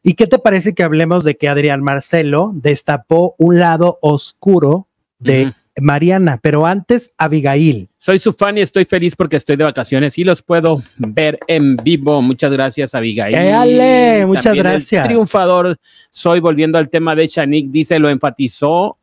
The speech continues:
Speaker 2: le faltó enfatizar el contexto cuando era niño de cuatro años,
Speaker 1: Ujú.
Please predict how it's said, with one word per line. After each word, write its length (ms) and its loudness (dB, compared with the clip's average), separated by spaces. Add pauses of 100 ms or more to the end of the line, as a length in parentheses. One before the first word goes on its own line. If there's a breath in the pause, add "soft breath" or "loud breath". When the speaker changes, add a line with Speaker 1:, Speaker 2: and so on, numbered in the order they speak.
Speaker 2:
le 140 0
faltó 200 -4
enfatizar 520 -2
el 100 -2
contexto 720 -4
cuando 360 -4
era 140 -2
niño 260 0
de 120 0
cuatro 400 -10
años, 360 -4 (160 loud breath)
Speaker 1:
Ujú. 140 -10